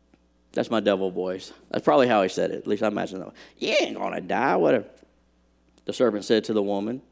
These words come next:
"For God knows when you eat it, your eyes will be open. You'll be like God, knowing good and evil. You will not certainly die." He will always try to remove the reality of consequences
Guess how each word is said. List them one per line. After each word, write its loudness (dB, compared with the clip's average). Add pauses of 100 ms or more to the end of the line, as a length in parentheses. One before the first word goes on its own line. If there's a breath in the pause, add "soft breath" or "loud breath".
(680)
"For -2
God 6
knows 8
when 6
you 6
eat 10
it, 6
your 4
eyes 6
will -4
be 6
open. 4
You'll 4
be 4
like 4
God, 4
knowing 2 (420)
good 10 (320 soft breath)
and 4
evil. 8 (240 soft breath)
You 8
will 8
not 6
certainly 8
die." 4 (1000)
He 6
will 8
always 10
try 6
to 2
remove 8 (260)
the 6
reality 6 (420 soft breath)
of 0
consequences 0